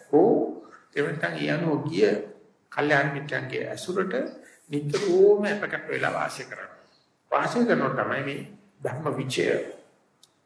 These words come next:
සම්පෝඥංගේ වැඩෙන්නේ. දැන් මේ වගේ පිරිසක් දිහා සලකලා බලනකොට මේ හැම කෙනාටම යම් ප්‍රමාණයකට සාමාන්‍ය ලෝක මනුස්සත්වයට එක්ක බලනකොට සාමාන්‍ය ප්‍රමාණයට වැඩි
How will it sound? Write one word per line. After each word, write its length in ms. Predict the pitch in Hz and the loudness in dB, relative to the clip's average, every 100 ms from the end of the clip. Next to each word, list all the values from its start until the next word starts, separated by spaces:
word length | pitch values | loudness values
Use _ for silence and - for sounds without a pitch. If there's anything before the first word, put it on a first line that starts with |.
| - | -10
සම්පෝඥංගේ 720 | - 135 143 143 123 110 101 | -8 -2 0 0 0 -2 -4
වැඩෙන්නේ. 520 | 101 107 123 - 123 123 - _ _ | -4 -2 -4 -4 -6 -8 -16 _ _
දැන් 180 | - 127 | -12 -8
මේ 200 | 131 135 | -4 -4
වගේ 280 | 170 165 170 | -4 -4 -6
පිරිසක් 440 | 170 165 160 - - | -6 -6 -6 -8 -8
දිහා 400 | - - 139 131 - - - - _ _ _ | -8 -2 0 2 0 -4 -12 -20 _ _ _
සලකලා 480 | 127 151 147 131 117 | -6 -2 2 2 0
බලනකොට 420 | 110 120 180 185 | -2 -6 -10 -10
මේ 200 | 180 180 | -10 -8
හැම 260 | - 147 151 165 | -8 -8 -10 -10
කෙනාටම 760 | 147 147 151 170 185 196 220 208 202 - - _ _ _ | -10 -4 0 0 0 -4 -2 -2 -2 -10 -20 _ _ _
යම් 300 | 127 127 147 120 | -2 -2 -2 -6
ප්‍රමාණයකට 920 | - 151 156 196 185 104 101 - - - - | 0 2 4 6 4 2 -2 -6 -10 -16 -20
සාමාන්‍ය 500 | - 104 117 123 131 | -14 -8 -4 -4 0
ලෝක 220 | 135 139 | 0 0
මනුස්සත්වයට 800 | 135 135 139 156 139 - - - | 0 -2 -4 -8 -8 -8 -10 -8
එක්ක 140 | 147 | -12
බලනකොට 500 | 147 147 147 190 190 - - - - _ _ - | -2 -2 -2 -6 -6 -6 -8 -12 -18 _ _ -20
සාමාන්‍ය 580 | - - 71 82 85 82 | -8 -4 -2 0 0 -4
ප්‍රමාණයට 460 | 85 92 95 - | -4 -4 -2 0
වැඩි 360 | 120 - - | 2 2 0